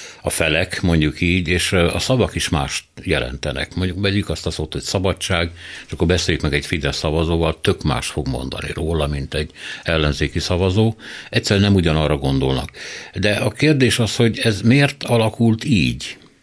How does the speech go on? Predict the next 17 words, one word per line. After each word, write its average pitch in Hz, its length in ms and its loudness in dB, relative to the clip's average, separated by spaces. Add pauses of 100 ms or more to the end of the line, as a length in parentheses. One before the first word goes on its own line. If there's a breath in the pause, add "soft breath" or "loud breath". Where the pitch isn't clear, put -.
(420 loud breath)
Mert, 98 480 2
ö, 98 340 6 (1300 loud breath)
ö, 92 200 2
mert 98 220 4
igazából 113 460 4
azok 123 240 6
a 101 60 4
nyugati 90 380 4
társadalmak, 82 800 0
ott 85 140 -6
most - 160 -10
Magyarország 78 480 -2
nem 78 140 -2
tartozik 76 500 -6
ide, 87 280 0 (400 loud breath)
amelyek 90 520 2
a 82 220 4